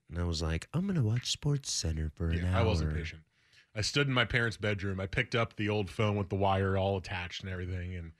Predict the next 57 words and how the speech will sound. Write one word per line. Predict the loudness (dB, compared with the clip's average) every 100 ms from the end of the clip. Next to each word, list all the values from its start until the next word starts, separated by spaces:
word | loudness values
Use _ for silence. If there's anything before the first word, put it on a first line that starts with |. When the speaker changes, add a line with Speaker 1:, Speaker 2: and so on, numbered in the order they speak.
| -20 -20
Speaker 2:
the | -14
coiled | -2 2 2 0
cord, | -4 -4 -4
I | -6
should | -10
say, | -10 -8
not | -6
the | -4
wire. | -2 -2 -2 -4 -6 -2
Speaker 1:
They're | 0
called | 2 2 2 0
a |
landline, | 0 2 2 2 0 -4 -6 -6
Mike. | -2 -2 -2 -4 -6
Speaker 2:
Well, | -2
I | 0
know | 2 2
that, | 4 4 2 -2 -6 -8
Speaker 1:
<laughs> | 0
Speaker 2:
but | 2
I'm |
talking | 4 2 4
about | 2 2
the |
little | 0 0
spinny | -2 -2 0 -2
coil | 0 2 4 4
that | 4
Speaker 1:
Yeah. | 4
Speaker 2:
was | 4
on | 2
it | 2
that | 0
you | 0
played | 0 2 2
with | 0
it | 0
when | 0
you're | 0
on | -2
the | -4
phone, | -2 0 0
and | 0
that |
Speaker 1:
Mm. | 0
Speaker 2:
stretched | 0 -2 -4
really | -4 -2
far | 0 2 2
so | 0
you | -2
could |
walk | -2 0 -2
around | 0
the | 0
house | 0 0
with | -2
it. | -2